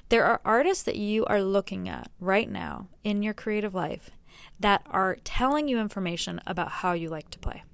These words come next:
So if you think about, um, the, maybe, like, two artists that are really, really inspiring for you right now,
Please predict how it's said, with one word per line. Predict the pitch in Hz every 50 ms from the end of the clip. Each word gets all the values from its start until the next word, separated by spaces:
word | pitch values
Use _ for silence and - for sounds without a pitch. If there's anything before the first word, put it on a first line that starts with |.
| - - - - - - - - - - -
So | - - 208 208
if | 202 -
you | 302 349
think | - - 311 302 -
about, | 254 220 208 190 185 185 190 185 - - - - -
um, | 190 185 180 180 175 175 170 170 170 165 165 165 165 165 165 - -
the, | - 185 - - -
maybe, | - - 208 247 262 254 226
like, | 190 170 170 - - -
two | - - 294 285 277 277 -
artists | - 190 175 165 170 -
that | - 175
are | 175 175 190
really, | 196 196 208 226 240 240 233 233 233
really | 220 208 208 202 196 -
inspiring | - 185 180 - - - 165 165 170 175 190 202 208 208
for | 208 - 233 233
you | 240 240 240
right | 233 240 233 233 226
now, | 220 220 220 262 302